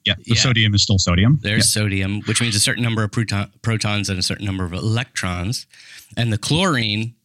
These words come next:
Speaker 2: is also still there as itself, but they can bind together. Is that right?
Speaker 1: And create this new thing. Yeah.
Speaker 2: Yeah.
Speaker 1: And then you can, if you have the right setup, you can then take them apart again too.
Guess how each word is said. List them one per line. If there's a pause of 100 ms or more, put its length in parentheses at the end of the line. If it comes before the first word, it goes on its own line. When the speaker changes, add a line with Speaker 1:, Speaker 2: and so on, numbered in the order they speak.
(340)
Speaker 2:
is
also
still
there
as
itself, (540)
but
they
can
bind
together. (880)
Is
that
right? (160)
Speaker 1:
And
create
this
new
thing. (160)
Yeah. (140)
Speaker 2:
Yeah. (480)
Speaker 1:
And
then
you
can,
if
you
have
the
right
setup,
you
can
then
take
them
apart
again
too.